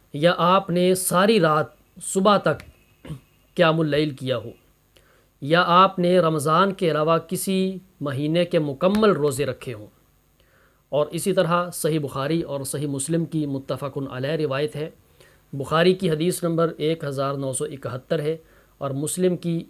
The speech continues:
ایک ہزار ایک سو ستاون ہے۔ حضرت عبداللہ ابن عباس رضی اللہ تعالی عنہما روایت کرتے ہیں کہ نبی اکرم صلی اللہ علیہ وسلم نے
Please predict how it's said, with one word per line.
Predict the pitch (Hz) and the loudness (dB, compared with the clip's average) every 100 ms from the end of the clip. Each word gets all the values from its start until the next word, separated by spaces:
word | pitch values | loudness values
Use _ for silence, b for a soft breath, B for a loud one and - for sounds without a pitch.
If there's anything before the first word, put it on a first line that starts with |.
| - | -4
ایک | 165 170 | -4 -4
ہزار | 143 127 135 139 | -6 -4 -4 -6
ایک | 131 135 - | -6 -6 -4
سو | 143 | -6
ستاون | - 127 120 127 147 | -6 -8 -8 -6 -6
ہے۔ | 123 131 _ b b b b | -6 -8 _ b b b b
حضرت | 165 185 170 | 0 2 2
عبداللہ | 151 156 165 185 | -2 0 2 2
ابن | 170 175 175 | 0 -2 -2
عباس | 139 127 151 180 175 - | -4 -2 2 2 -2 -8
رضی | 143 143 143 | -8 -6 -4
اللہ | 147 156 147 | -2 -2 -2
تعالی | 139 127 | -4 -4
عنہما | 143 147 156 151 147 143 | -4 -4 -4 -4 -6 -8
روایت | 127 120 135 - | -6 -6 -6 -6
کرتے | 117 - 131 | -8 -6 -8
ہیں | 135 175 _ b b b b b | -8 -12 _ b b b b b
کہ | 151 | 0
نبی | 160 190 | 0 0
اکرم | 190 196 185 | 0 -2 -2
صلی | 165 156 | -2 -2
اللہ | 156 | 0
علیہ | 147 139 | 0 -2
وسلم | 151 175 156 | 0 0 0
نے | 139 | -2